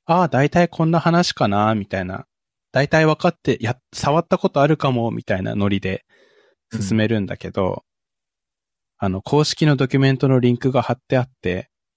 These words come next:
Speaker 1: そこの中じっくり眺めちゃって時間なくなってるみたいなところあって、
Speaker 2: うんうんうん。
Speaker 1: もっとさらっと読んでいいなーって、一日終わってみて思うんだよね。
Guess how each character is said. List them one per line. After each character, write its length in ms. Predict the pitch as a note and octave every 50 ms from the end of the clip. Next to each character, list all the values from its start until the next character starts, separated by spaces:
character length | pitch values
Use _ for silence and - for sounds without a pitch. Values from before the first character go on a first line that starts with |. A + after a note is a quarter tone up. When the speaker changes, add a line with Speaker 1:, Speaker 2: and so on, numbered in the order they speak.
| _ _ _ _ _ _ _
Speaker 1:
そ 160 | - - A#2
こ 140 | - D3 D3+
の 20 | D#3
中 220 | E3+ E3+ - A2+
じ 120 | - -
っ 40 | G2 -
く 120 | - D#3+ D3
り 80 | C3+
眺 260 | G#2+ G#2 G#2 - B2+ B2
め 80 | G#2+
ち 80 | - G#2+
ゃ 40 | F#2
っ 60 | -
て 120 | - G2
時 120 | F2+ - -
間 220 | - A2+ A2 G#2+
な 80 | G#2+ G#2
く 120 | - A#2+
な 100 | A#2 B2+
っ 60 | -
て 120 | - - G#2+
る 140 | A#2 G2+
み 80 | G2+ G#2+
た 100 | - G2+
い 80 | G2 G2+
な 80 | A2+
と 100 | - - -
こ 100 | - G#2+
ろ 80 | G#2
あ 60 | F#2+
っ 20 | - - _
て、 280 | - F#2 G2 A2+ - _ _ _ _ _ _ _
Speaker 2:
う 40 | A2
ん 140 | G2+ F2 -
う 60 | F#2
ん 180 | F#2 F2 E2 - _
う 40 | F#2
ん。 120 | F2 E2 E2+ -
Speaker 1:
も 100 | B2+ D3
っ 60 | -
と 100 | - -
さ 160 | - - C3
ら 80 | A#2+ -
っ 80 | -
と 80 | - -
読 220 | B2 A#2+ A2+ A#2
ん 40 | G#2+
で 80 | G2 G2+
い 140 | A2 A#2+
い 40 | A#2
な 220 | A2 G#2 G#2+ G#2+ G#2
ー 60 | G#2
っ 20 | - _ -
て、 200 | G2 F#2+ - - _ _ _ _
一 240 | - G#2+ - - A#2+
日 300 | A2 - - A#2 A2 A2+ - _
終 100 | G#2+ G#2+
わ 100 | G#2 G2+
っ 60 | -
て 100 | - A#2
み 100 | A2+ G#2+
て 80 | - F2
思 200 | F#2 F#2+ G2 G#2
う 80 | G#2
ん 60 | G2+
だ 80 | F#2+ -
よ 100 | - G#1
ね。 140 | - -